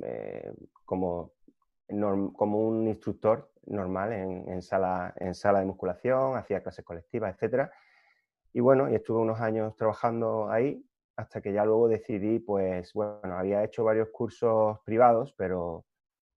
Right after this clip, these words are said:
yo de-, quería hacer algo oficial, quería algo que, eh, tener una base sólida de, de mis conocimientos para que, bueno, al final, eh, creo que,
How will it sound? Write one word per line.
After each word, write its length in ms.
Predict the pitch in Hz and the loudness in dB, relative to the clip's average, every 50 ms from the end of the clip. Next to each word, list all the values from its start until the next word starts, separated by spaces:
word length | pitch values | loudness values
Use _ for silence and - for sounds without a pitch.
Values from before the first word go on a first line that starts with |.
| _ _ _ | _ _ _
yo 220 | - 92 98 104 | -10 -4 0 4
de-, 300 | 101 98 98 92 90 87 _ | 4 6 6 4 2 -2 _
quería 360 | - 95 98 104 101 98 98 | -4 -2 0 0 0 0 -2
hacer 240 | 95 - - 95 90 | -2 -4 -4 -4 -2
algo 160 | 90 87 90 | -2 -2 -4
oficial, 480 | 87 - - - - 135 139 143 147 135 | -4 -6 -8 -4 2 4 4 4 2 0
quería 280 | - 92 101 98 98 | -2 -2 0 0 2
algo 200 | 92 95 98 92 | 2 0 -2 -2
que, 320 | - 95 92 90 87 87 - _ _ _ _ _ _ _ _ | -2 -4 -4 -4 -4 -6 -10 _ _ _ _ _ _ _ _
eh, 300 | - 95 95 92 92 87 - - - - _ _ | -2 0 0 2 0 -2 -4 -6 -10 -20 _ _
tener 200 | - 104 104 110 113 | -4 0 0 2 2
una 140 | 113 113 107 | 2 2 2
base 200 | 107 - - 104 | 0 -2 -4 -6
sólida 380 | - - 107 101 95 98 92 | -2 0 0 2 2 2 2
de, 180 | 92 92 90 87 | 2 0 -2 -2
de 180 | 87 - 101 | -4 -2 -2
mis 120 | 98 98 95 | -2 -2 -4
conocimientos 640 | - 95 92 92 - - 95 98 95 - - 92 90 | -4 -6 -8 -6 -6 -4 -4 -4 -4 -4 -6 -10 -10
para 260 | - - 92 90 87 | -8 -6 -6 -6 -6
que, 340 | - - 87 85 85 82 82 | -6 -6 -6 -6 -6 -8 -10
bueno, 220 | 82 87 110 123 - _ _ _ | -10 -10 -12 -12 -14 _ _ _
al 80 | 90 | -20
final, 420 | _ 87 85 87 90 92 92 - - _ _ _ _ _ _ _ _ | _ -12 -8 -6 -6 -6 -6 -8 -10 _ _ _ _ _ _ _ _
eh, 280 | - 101 98 98 95 92 | -4 0 0 0 0 0
creo 240 | - 101 104 104 101 | 2 2 2 2 2
que, 360 | 110 104 101 98 95 92 | 0 0 2 2 0 0